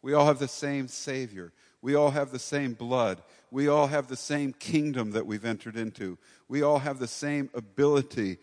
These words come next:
through the power of the Spirit. We all have the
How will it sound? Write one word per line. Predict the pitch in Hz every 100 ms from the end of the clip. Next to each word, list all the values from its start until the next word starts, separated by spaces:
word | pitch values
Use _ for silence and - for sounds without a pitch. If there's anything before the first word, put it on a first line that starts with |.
| _ _ -
through | 135 131 123 - _
the | 131
power | - - - 151 147 120 117
of | 110
the | 117
Spirit. | - - 127 101 - - _
We | 127 156
all | 156
have | 139 151
the | 147